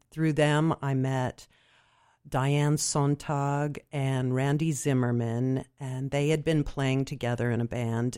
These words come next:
and invited me in to play with them. I'm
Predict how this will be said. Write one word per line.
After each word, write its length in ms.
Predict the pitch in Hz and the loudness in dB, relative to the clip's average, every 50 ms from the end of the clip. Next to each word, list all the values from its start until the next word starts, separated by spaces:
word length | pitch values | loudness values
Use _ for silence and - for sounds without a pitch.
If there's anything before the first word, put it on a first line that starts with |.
| - _ | -8 _
and 560 | - 139 135 135 131 131 135 135 139 143 - - _ | -6 -4 -2 -2 0 0 0 0 -2 -2 -4 -6 _
invited 500 | - 135 131 - 127 131 139 151 160 160 | -6 -4 -2 0 0 0 2 2 2 2
me 240 | 160 160 165 170 165 - - | 2 2 2 2 0 -2 -2
in 300 | 180 190 185 180 185 190 | -2 0 2 2 0 0
to 100 | - 175 | -2 -6
play 320 | - - - 151 170 180 | -10 -4 0 2 4 6
with 200 | 175 175 160 - | 6 6 4 4
them. 280 | - 135 131 127 135 139 | 2 -2 0 0 0 2
I'm 240 | 135 147 156 156 | 4 4 2 2